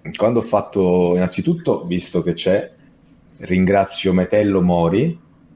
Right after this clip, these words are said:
per aver creduto in me per questo progetto qui, ringrazio ovviamente la Disney per avermi scelto.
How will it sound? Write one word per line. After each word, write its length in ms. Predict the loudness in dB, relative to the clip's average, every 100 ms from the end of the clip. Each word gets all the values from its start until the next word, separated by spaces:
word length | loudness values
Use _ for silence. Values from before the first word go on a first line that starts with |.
| _ -8
per 140 | -4
aver 220 | -2 -2
creduto 420 | -2 -2 -2 -2 -2
in 100 | 0
me 360 | 0 -2 -4 -10 _ -14
per 140 | -14
questo 280 | -12 -10 -10
progetto 460 | -8 -8 -8 -10 -6
qui, 180 | -2 0
ringrazio 420 | 0 -2 -2 -2
ovviamente 380 | 0 0 -2 -2
la 80 |
Disney 360 | 0 -2 -2 -4
per 120 | -4
avermi 300 | -6 -6 -8
scelto. 500 | -10 -10 -10 -12 -20